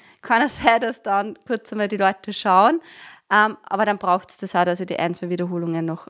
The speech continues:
hinbekomme. Ähm, gerade am Samstag war ich ab im Dust Gym in Wien beim Seminar vom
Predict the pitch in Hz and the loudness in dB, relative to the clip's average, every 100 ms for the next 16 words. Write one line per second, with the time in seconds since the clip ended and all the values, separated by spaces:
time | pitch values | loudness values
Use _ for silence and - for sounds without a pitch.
0 | _ 196 208 185 175 - 170 170 180 - | _ -2 0 0 -4 -6 -4 -4 -8 -12
1 | - - _ _ _ 180 185 180 185 185 | -20 -20 _ _ _ 2 4 2 -2 -10
2 | _ _ _ _ _ _ _ _ _ - | _ _ _ _ _ _ _ _ _ -6
3 | 185 185 196 220 233 - 196 196 208 208 | 2 4 4 2 -2 -4 -6 -6 -4 -4
4 | - 202 190 185 196 190 190 - - - | -6 -4 0 0 0 -4 -6 -12 -20 -4
5 | 190 185 185 185 190 190 - 190 196 - | 0 0 0 -4 -8 -10 -6 -6 -6 -10
6 | - - 214 196 208 196 190 175 208 196 | -8 -2 0 0 -2 -6 -4 -4 -2 -2
7 | 190 220 196 196 190 - - 202 190 180 | -6 -4 -4 -4 -6 -8 -4 -2 2 0
8 | 196 196 | 0 -8